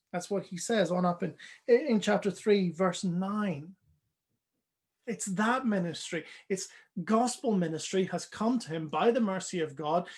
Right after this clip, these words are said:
that ministry that writes the law, not on tablets of stone, but on hearts of flesh, and renews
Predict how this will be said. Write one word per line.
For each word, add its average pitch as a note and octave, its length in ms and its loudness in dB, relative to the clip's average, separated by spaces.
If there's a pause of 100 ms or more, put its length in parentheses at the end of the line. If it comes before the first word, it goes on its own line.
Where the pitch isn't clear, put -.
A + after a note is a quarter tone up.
(120)
that F#3 200 4
ministry G3+ 580 0
that E3 200 -2
writes F3 540 -4
the F#3 100 -2
law, D#3 480 -2
not F3+ 280 2
on F3+ 140 0
tablets E3 380 -4
of E3+ 100 -8
stone, F3 380 0 (260)
but G#3 120 2
on F3 120 2
hearts G#3 460 -2
of D3+ 140 -8
flesh, F#3+ 400 -2
and F3 120 -4
renews F3 720 0